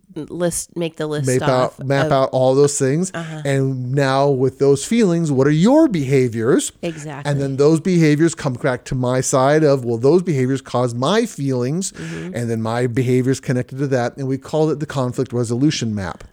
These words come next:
Speaker 1: But the, the thing that it did for me
Speaker 2: Yep.
Speaker 1: that was absolutely brilliant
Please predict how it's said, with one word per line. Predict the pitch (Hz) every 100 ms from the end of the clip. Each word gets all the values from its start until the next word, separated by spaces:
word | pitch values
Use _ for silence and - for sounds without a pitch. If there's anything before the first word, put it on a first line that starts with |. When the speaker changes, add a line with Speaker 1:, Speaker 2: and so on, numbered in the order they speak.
| _ -
Speaker 1:
But | 214
the, | 202 202 _
the | 190
thing | 185 277 311 311
that | 233
it | 175 -
did | 208 220
for | - 180
me | 170 160 151 147
Speaker 2:
Yep. | 175 117
Speaker 1:
that | 170
was | 180 175 - -
absolutely | 202 208 - 196 185 180 170
brilliant | 170 - 165 175 196 190 170 143